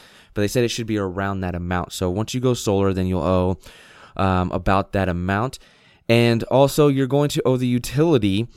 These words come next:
for every kilowatt hour that you use, regardless of how much you produce. But it's only gonna be one cent, two cents, or three cents per kilowatt hour. So if you use a thousand kilowatt hours, you're gonna owe about twenty bucks.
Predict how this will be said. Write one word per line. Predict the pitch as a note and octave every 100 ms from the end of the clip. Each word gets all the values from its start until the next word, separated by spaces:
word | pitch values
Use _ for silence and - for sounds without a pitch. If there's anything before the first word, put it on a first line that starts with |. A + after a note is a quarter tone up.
| _ - -
for | - C#3
every | B2+ C3 D3+ D#3+ D#3+ D#3 - _ _ _ _ _ _ _ _ _ -
kilowatt | - D#3+ C#3+ -
hour | A#2 A#2+ A2
that | A2
you | G2+ G#2 G2
use, | F#2 G#2 C3 G2+ F2 - - - - _
regardless | A#2+ A#2 A#2+ A#2+ B2+ A#2+
of | A#2
how | - B2 A#2
much | A2 -
you | G2+ G2 G2
produce. | - A2+ G2 G#2 F#2 E2+ - - - -
But | C3
it's | C3
only | D3 D#3
gonna | D3
be | C3+ B2+ A#2+ A2 - _ _ _ _ _ - -
one | G#2+ A#2+
cent, | A2+ A#2 A2+ -
two | A#2
cents, | A2 A#2 A2 -
or |
three | A#2 A#2 A#2
cents | A2 G2+
per | G2
kilowatt | - C#3+ B2 G2
hour. | F#2 F#2+
So | -
if | F#2
you | G2+
use | G2+
a | F#2
thousand | A2 G#2 G#2
kilowatt | F#2+ A2 F#2+ F2
hours, | F2
you're | F2+ F2
gonna | E2+
owe |
about | E2+ E2
twenty | - F2
bucks. | E2+ F2+ E2 -